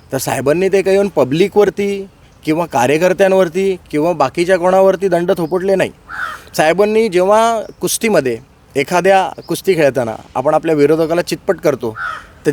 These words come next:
तेव्हा चितपट केल्यानंतर ती कुस्तीची एक अशी थाप आहे, ती थाप साहेबांनी दिली. तर ह्याच्यात काय वावगं नाही आहे. कोणी निवडणूक किंवा कुठल्याही याच्यामध्ये आपण बघू, कबड्डी बघा, खो खो बघा, क्रिकेट बघा, या मॅचेसमध्ये जेव्हा एखादी टीम हारते,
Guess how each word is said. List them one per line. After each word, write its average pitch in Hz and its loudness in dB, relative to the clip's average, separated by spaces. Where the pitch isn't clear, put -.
तेव्हा 170 4
चितपट - -2
केल्यानंतर 175 2
ती 175 -6
कुस्तीची 220 -4
एक 220 4
अशी 214 2
थाप 165 -2
आहे, 131 2
ती 185 -6
थाप 190 0
साहेबांनी 139 2
दिली. 107 -8
तर 202 -2
ह्याच्यात 208 0
काय 262 4
वावगं 247 4
नाही 226 2
आहे. 190 2
कोणी 220 0
निवडणूक 226 2
किंवा 208 0
कुठल्याही 202 0
याच्यामध्ये 180 0
आपण 170 -2
बघू, 175 0
कबड्डी 160 2
बघा, 156 4
खो 135 -6
खो 170 -4
बघा, 143 2
क्रिकेट 143 -4
बघा, 117 -2
या 139 0
मॅचेसमध्ये 151 -2
जेव्हा 143 2
एखादी 160 0
टीम 185 2
हारते, 160 0